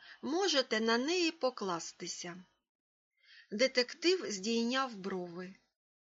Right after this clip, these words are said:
«У вас світогляд циніка», — промимрив він. «Та невже?»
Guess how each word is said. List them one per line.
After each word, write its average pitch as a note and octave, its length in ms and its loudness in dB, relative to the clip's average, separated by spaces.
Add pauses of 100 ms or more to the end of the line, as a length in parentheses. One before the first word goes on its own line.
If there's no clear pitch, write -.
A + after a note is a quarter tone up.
(460)
«У B3 140 2
вас E4+ 220 2
світогляд D#4+ 840 2
циніка», — B3 760 -2 (540)
промимрив C4 640 0
він. F3 400 -6 (1040)
«Та G4 180 2
невже?» G3 600 0